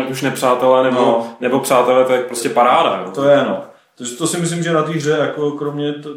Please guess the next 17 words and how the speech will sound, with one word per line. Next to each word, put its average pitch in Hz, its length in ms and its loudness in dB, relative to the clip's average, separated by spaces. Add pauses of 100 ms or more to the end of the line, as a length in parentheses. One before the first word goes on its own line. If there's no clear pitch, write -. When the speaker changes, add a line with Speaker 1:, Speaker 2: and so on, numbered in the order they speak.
Speaker 2:
t-, 143 200 -8
té 147 80 -12
megatextury, 143 800 -6
bylo 139 260 -6
asi 139 180 -8
nejvíc 131 320 -8
práce, 110 380 -6
jako. 98 240 -20 (500)
A 110 80 -10
jinak 123 260 -4
ta 135 120 -4
hra 123 140 -2
je 127 60 0
v 123 40 -6
celku, 127 300 -8
jako, 123 240 -4
ale... 127 200 -2